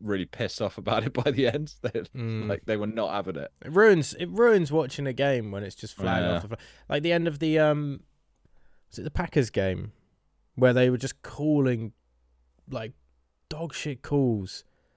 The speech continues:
Speaker 2: uh, for the Chiefs in the last minute or so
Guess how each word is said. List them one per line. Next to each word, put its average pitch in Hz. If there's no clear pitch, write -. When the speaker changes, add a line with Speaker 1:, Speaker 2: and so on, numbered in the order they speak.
Speaker 2:
uh, 113
for -
the 120
Chiefs -
in 117
the 110
last 113
minute 117
or 104
so -